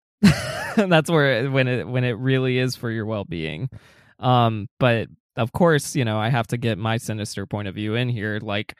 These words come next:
I think, I think if there's any kind of marketing churches are like, it's like multi-level marketing, um, where they simply gotta convert people and tell those people to,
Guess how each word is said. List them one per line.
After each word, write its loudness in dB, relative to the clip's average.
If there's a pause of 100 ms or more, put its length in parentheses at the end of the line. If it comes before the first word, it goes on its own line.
(580)
I 2
think, 2 (280)
I 0
think 0
if -2
there's 2
any 0
kind 0
of -2
marketing 0
churches -2
are 0
like, 0
it's -8
like -2
multi-level -2
marketing, -6
um, -4 (120)
where 0
they 0
simply -2
gotta 0
convert -2
people -2
and -4
tell 0
those -2
people -4 (140)
to, -2